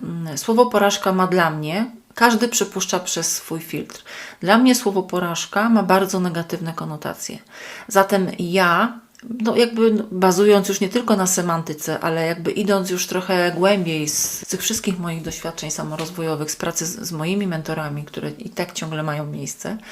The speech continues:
to doszłam do wniosku, że wszystko, czego doświadczamy, jest dla nas lekcją. Wszystko. Kiedy wyszłam z trybu walki, kiedy wyszłam z trybu ofiary, kiedy porzuciłam, zabliźniłam swoje rany, t-,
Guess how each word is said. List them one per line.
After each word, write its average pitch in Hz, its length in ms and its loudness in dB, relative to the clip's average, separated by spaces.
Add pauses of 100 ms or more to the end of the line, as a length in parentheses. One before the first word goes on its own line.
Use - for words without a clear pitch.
(580)
to 185 320 4
doszłam 214 320 2
do 214 100 2
wniosku, 208 460 -4
że 190 220 0
wszystko, 214 440 -2
czego 180 240 -4
doświadczamy, 175 760 -6
jest 208 140 -2
dla 160 160 -4
nas 170 180 -6
lekcją. - 500 -2 (120)
Wszystko. - 720 -6 (600)
Kiedy 202 180 2
wyszłam 240 320 4
z 220 60 -2
trybu 214 260 2
walki, 170 600 4
kiedy 170 220 0
wyszłam 208 340 0
z - 60 -8
trybu 180 340 2
ofiary, 156 760 4
kiedy 180 200 0
porzuciłam, 190 640 2
zabliźniłam 185 520 -2
swoje 185 320 -2
rany, 160 420 -2
t-, - 100 -18